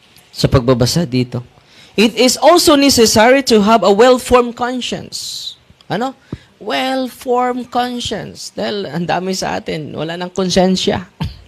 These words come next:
<laughs> A good conscience is not achieved by elevating oneself. Parang tayo na ang, ah, mataas,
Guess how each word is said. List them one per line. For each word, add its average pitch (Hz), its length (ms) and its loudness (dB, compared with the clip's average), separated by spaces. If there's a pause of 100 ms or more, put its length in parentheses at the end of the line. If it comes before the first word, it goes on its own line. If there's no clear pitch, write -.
(120)
<laughs> - 1600 -16
A 190 80 2
good 302 480 2
conscience 269 560 2
is - 240 2
not 262 320 0
achieved 262 800 2
by 196 160 6
elevating 233 1040 0
oneself. 247 800 0 (160)
Parang - 240 -12 (320)
tayo 196 240 -6
na 156 240 -6
ang, 143 320 -10 (400)
ah, 131 160 -6
mataas, 135 880 -8